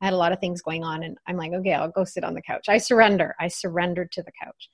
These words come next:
I lie down on the couch and I was there for about twenty minutes to maybe thirty minutes. And the words that, that initially what came in was just, like, breathing and, and kind of softening and surrendering. And I got the idea, I'm like, "Maybe I'll, like,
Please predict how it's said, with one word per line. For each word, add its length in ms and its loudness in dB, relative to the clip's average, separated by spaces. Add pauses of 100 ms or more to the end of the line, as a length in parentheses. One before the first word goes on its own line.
(360)
I 80 4
lie 220 8
down 160 6
on 80 6
the 80 4
couch 320 2
and 40 0
I 40 0
was 160 -2
there 180 6
for 120 -4
about 240 2
twenty 260 4
minutes 420 0
to 60 -2
maybe 440 0
thirty 200 4
minutes. 420 -2 (400)
And 160 6
the 80 6
words 480 8
that, 240 8 (120)
that 280 6 (400)
initially 480 10
what 220 6
came 200 6
in 160 2
was 320 2 (800)
just, 260 4
like, 200 6
breathing 380 8
and, 260 2
and 160 0
kind 160 2
of 80 2
softening 560 2 (400)
and 160 4
surrendering. 720 2
And 160 6
I 120 6
got 260 8
the 100 6
idea, 240 8
I'm 80 6
like, 180 2
"Maybe 300 10
I'll, 140 10
like, 260 8